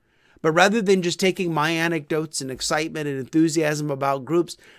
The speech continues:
um, this is research. And this is research that goes back thirty years that's validated by other research.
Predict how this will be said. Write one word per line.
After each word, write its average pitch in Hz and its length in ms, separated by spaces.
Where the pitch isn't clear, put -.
um, 135 340
this 151 300
is 196 140
research. - 560
And 151 100
this 156 140
is 196 120
research 185 380
that 160 120
goes 156 180
back 147 240
thirty 160 260
years 160 360
that's 127 160
validated 151 580
by 139 180
other 196 460
research. - 580